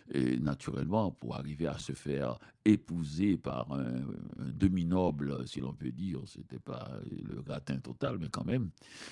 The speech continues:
et de, de la noblesse française, et il a fallu qu'elle, qu'elle ait beaucoup de caractère, et pour ne pas s'imposer uniquement par, par la chair, par, par, par le désir,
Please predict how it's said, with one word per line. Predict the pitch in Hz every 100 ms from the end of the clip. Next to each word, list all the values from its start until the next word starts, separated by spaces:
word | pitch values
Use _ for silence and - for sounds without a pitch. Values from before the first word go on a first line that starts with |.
| - -
et | 76 69 65 60
de, | 57 64
de | 58 69
la | 67
noblesse | 73 73 71
française, | - 71 73 - 151 131 90 80 67 - _ -
et | 76 67 60 58 50
il | 78
a | 123
fallu | 65 87 117
qu'elle, | - 53 50 52 55
qu'elle | - 67
ait | 85 60
beaucoup | - - - 104
de | 80
caractère, | - 78 76 - 82 64 - - - _ -
et | 78 67 - -
pour | 80
ne | 73
pas | 69 -
s'imposer | - 76 82 73 76
uniquement | 73 71 - 95 95
par, | - 69 - -
par | - -
la | -
chair, | - - 120 87 - - -
par, | - - - -
par, | - - -
par | - 69
le | 71 71
désir, | 85 85 113 151 92 69 58